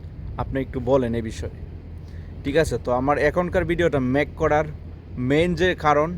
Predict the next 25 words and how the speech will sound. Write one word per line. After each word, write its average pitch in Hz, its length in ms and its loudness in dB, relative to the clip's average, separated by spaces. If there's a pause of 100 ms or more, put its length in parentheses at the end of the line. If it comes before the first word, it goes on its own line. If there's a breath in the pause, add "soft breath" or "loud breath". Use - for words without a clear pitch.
সেটা 147 360 -2
হলো 135 260 0 (340 loud breath)
আপনাদের 139 440 2
এই 151 60 0
কমেন্টে 139 440 0
রিপ্লাই 139 320 0
দেওয়ার 110 240 2
জন্য। 98 260 -6 (520)
ঠিক 139 120 -2
আছে - 260 -2 (1080 loud breath)
ভাই, 139 120 6
দেখেন, 143 280 2
বর্তমানে 160 460 0
সৌদি 156 320 0
আরবের 165 240 4
অবস্থা 156 480 0 (1000)
এতটা 202 360 4
ভালো 190 280 6
না, 202 100 2
এতটা 151 280 -2
খারাপও 143 340 0
না। 104 240 -10 (200)
ঠিক 151 140 -6
আছে, 151 260 -4 (440)
প্রতিনিয়তই 190 680 2